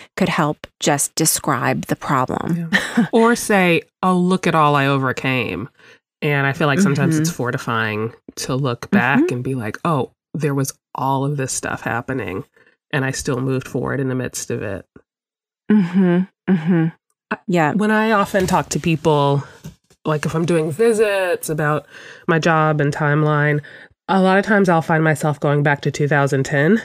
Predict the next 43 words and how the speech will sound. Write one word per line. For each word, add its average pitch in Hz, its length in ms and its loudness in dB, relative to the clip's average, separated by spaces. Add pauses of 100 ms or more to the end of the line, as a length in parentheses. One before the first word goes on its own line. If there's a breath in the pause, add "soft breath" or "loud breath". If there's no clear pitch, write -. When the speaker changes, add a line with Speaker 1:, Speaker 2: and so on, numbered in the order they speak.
(160 loud breath)
Speaker 2:
'cause 147 160 0
that 170 180 0
was 190 140 0
really 165 360 2
a 143 100 -4
pivotal 147 360 -2
time 139 360 0
for 139 180 0
a 139 80 0
lot 139 300 0
of 139 280 0
state - 240 -2
universities. 233 720 2 (400 loud breath)
So 147 320 2
definitely 165 380 0
for 147 260 0
the 135 100 2
North 131 220 -2
Carolina 151 460 0
system 147 640 -4 (100)
and 147 380 -2
also 139 680 -2 (500 loud breath)
the 143 100 -2
University 139 720 0 (240 loud breath)
of 135 120 0
Wisconsin 143 500 0
system. 208 480 2 (280 loud breath)
I 160 40 2
remember 156 320 2
in 139 100 0
two 156 140 -4
thousand 147 320 -4
ten, 147 380 -4
I 135 80 -4
went 143 220 -2
up 143 260 -4
there 135 260 -2
for 139 220 -4
a 135 40 -2
visit 147 280 -2
or 147 80 -4
something, 135 420 -6 (460 loud breath)
and 151 500 0